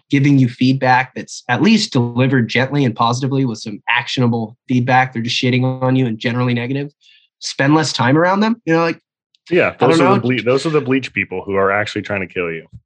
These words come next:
Speaker 1: Try it out. Yeah, you're, like, no more bleach, bleach people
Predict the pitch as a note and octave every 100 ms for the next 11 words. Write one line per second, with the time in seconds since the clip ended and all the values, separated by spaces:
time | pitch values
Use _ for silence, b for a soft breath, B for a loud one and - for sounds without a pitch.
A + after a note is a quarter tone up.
0 | - - G#3 F#3+ F#3 A3+ A#3+ F3+ C#3 E3
1 | D3+ C#3+ _ _ D#3 D#3+ D3 _ - -
2 | _ - - _ _ D3 C#3 F3+ G#3 G3
3 | F#3 - _ C#3 E3+ - D#3+ D3+ D#3 D#3